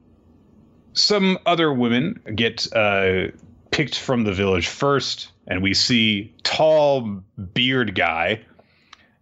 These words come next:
uh, holding a woman up in a way that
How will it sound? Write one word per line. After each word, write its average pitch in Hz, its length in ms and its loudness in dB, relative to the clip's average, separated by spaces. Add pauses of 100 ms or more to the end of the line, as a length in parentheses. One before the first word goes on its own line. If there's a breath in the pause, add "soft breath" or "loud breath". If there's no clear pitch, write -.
uh, 90 480 2 (880)
holding 285 340 0
a 202 60 2
woman 196 220 2
up 180 220 0
in 143 80 0
a 143 60 2
way 143 280 2
that 117 260 0